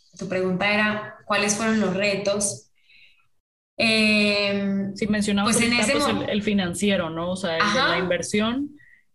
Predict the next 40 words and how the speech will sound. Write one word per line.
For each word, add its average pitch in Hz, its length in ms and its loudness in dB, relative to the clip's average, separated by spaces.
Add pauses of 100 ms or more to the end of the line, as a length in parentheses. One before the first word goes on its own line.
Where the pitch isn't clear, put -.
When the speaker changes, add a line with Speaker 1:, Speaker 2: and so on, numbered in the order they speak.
Speaker 2:
y, 185 240 0
Speaker 1:
Sí. - 0 -
Speaker 2:
este, 190 420 0
y 190 80 -4
después 185 380 -4
que 196 140 0
ya 190 200 0
fueron 190 320 0
aumentando 175 840 0
el, 165 420 -4
el 160 220 -6
número 165 320 -2
de 175 120 0
máquinas, 208 560 -2
que, 175 120 -4
pues, - 200 -8
eso 160 220 -8
te 180 100 -4
ayudó 156 400 -2
a 160 300 -4
la 160 180 -4
capacidad 156 580 -6
de 160 100 -4
poder 160 380 -2
darle 156 320 -4
más 156 240 -6
servicio 156 380 -8
a - 20 -6
ma-, 156 200 -8
a 160 80 -10
más 151 200 -8
restaurantes 180 760 -2
y, 151 260 -8 (340)
y 190 120 -4
también 180 300 2
a 214 60 2
ustedes, 196 420 0
¿no? 165 200 -4
Como 165 240 -4
local. 165 420 -6